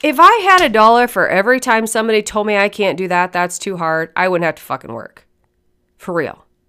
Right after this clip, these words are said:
But it's just an excuse. And when you, when you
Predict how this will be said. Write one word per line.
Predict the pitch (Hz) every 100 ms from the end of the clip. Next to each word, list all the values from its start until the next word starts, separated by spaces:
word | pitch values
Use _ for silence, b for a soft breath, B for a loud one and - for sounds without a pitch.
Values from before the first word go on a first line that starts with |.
| _ _ _ _ _ _ _ _ _ _
But | 233
it's | 247
just | 302 302
an | 269
excuse. | 262 - - 285 143 - - - _ _ _ _ _ _ _ _ _ _ _ _ _ _ _ _ _ _ _ _ _ _ _ _ _ _ _ _ _ _ _ _ -
And | 226 233
when | 247
you, | 247 247 240 220 - B _
when | - 226 233
you | 233 233 214